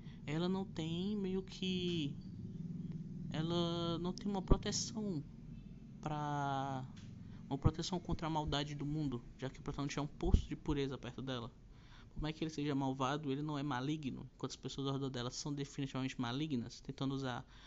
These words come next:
a amizade dela com a Angie, que eu acabei de lembrar que o nome da presidente conselho estudantil é Angélica. A ami-, eles tentam usar essa amizade da Angélica com a Lívia,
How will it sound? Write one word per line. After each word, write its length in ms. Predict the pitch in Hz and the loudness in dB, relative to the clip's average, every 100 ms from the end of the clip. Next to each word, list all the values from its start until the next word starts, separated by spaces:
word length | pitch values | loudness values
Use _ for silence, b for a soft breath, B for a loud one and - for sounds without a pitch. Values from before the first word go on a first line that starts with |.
| B - | B 2
a 120 | 131 | 2
amizade 460 | 135 135 156 170 147 | 4 0 -2 -2 0
dela 240 | 143 139 | 0 0
com 140 | - | -2
a 60 | 135 | 0
Angie, 320 | 143 160 147 | 2 0 -2
que 100 | 135 | -4
eu 80 | 135 | -6
acabei 260 | 131 135 139 | -4 -2 -2
de 80 | |
lembrar 400 | 139 131 131 127 131 B B B | 0 0 0 -2 -4 B B B
que 80 | - | -2
o 40 | |
nome 160 | 143 135 | 2 2
da 240 | 131 127 | 2 0
presidente 340 | 127 143 131 131 | 0 -2 0 0
conselho 220 | 131 135 | 0 -2
estudantil 340 | 135 135 - | 0 -2 0
é 40 | 117 | 0
Angélica. 540 | 131 131 123 123 135 - - B B B B B - | 2 2 0 -2 -6 -10 -16 B B B B B -6
A 120 | 135 | -4
ami-, 200 | 143 135 - | -2 -4 -4
eles 120 | 131 | -6
tentam 300 | - 147 170 | -4 -2 0
usar 240 | 165 151 147 | 0 0 -2
essa 180 | - | 0
amizade 360 | 170 160 147 147 | 0 2 0 0
da 100 | 147 | 2
Angélica 440 | 135 139 139 - | 2 2 0 -2
com 140 | 151 147 | -2 0
a 60 | |
Lívia, 380 | 135 151 160 127 | 2 0 0 -2